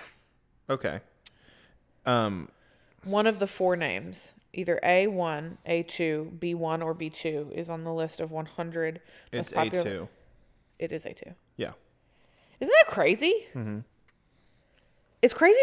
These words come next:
Speaker 2: that it's not B one. 'Cause those are coming back in.
Speaker 1: Yeah, but n-, n-, nah.
Speaker 2: Like, that style of name is
Speaker 1: Yeah,
Speaker 2: coming
Speaker 1: it'll
Speaker 2: back
Speaker 1: be
Speaker 2: in.
Speaker 1: this year because of the movie.
Speaker 2: What movie?
Speaker 1: Yeah, the one.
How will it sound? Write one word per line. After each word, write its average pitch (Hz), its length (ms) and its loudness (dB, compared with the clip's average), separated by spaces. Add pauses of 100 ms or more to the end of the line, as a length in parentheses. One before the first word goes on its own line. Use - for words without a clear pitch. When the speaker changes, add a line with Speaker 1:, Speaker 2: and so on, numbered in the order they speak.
Speaker 2:
that 330 120 8
it's 208 220 4
not 226 220 0
B 208 120 0
one. 180 480 -4 (1500)
'Cause 262 160 2
those 320 180 10
are 494 80 10
coming 226 260 2
back 156 240 2
in. 151 240 -8 (280)
Speaker 1:
Yeah, 131 300 4
but 123 280 0 (240)
n-, 113 160 -14
n-, 117 140 -8
nah. 95 200 -6
Speaker 2:
Like, 226 160 4
that 214 180 4
style 202 440 4
of 220 120 0
name 233 220 0
is 233 120 -4
Speaker 1:
Yeah, 165 140 6
Speaker 2:
coming 160 100 4
Speaker 1:
it'll 202 140 8
Speaker 2:
back 226 60 4
Speaker 1:
be 160 120 2
Speaker 2:
in. 233 80 4
Speaker 1:
this - 200 -2
year 107 140 0
because 107 380 -2
of 101 160 -8
the 101 60 -6
movie. 117 460 -8 (1120)
Speaker 2:
What 277 140 -18
movie? 180 340 -16 (560)
Speaker 1:
Yeah, 165 180 -4
the 110 120 -4
one. 113 360 -4